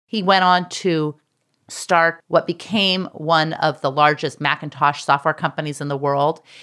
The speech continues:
He also did a startup within a big company for Intel when they were launching their wireless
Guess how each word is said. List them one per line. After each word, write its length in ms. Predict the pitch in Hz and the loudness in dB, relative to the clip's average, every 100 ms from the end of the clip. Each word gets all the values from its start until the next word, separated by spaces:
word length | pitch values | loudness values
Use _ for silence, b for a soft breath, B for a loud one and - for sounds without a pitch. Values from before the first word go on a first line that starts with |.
| B B | B B
He 180 | 170 | -6
also 400 | - 143 160 175 | 2 2 2 -2
did 300 | 151 156 147 - | -2 -2 -2 -4
a 140 | 143 | -8
startup 580 | - - 185 165 151 - | -8 -4 2 4 2 -2
within 320 | 143 - 240 | -6 -2 -2
a 60 | 320 | 0
big 200 | 151 - | -2 -2
company 540 | 147 139 139 131 151 | -4 -4 -4 -4 -6
for 320 | - 156 139 - | -6 -2 -2 -2
Intel 560 | 175 170 165 131 170 - | -6 -4 -2 0 -2 -6
when 240 | 147 139 135 | -6 -4 -2
they 240 | 139 135 | -4 -2
were 180 | 135 131 | -4 -4
launching 500 | 135 139 143 151 139 | 0 0 -2 -10 -6
their 200 | 139 131 | -4 -4
wireless 800 | 131 127 170 143 123 113 - | 0 2 2 0 -4 -8 -12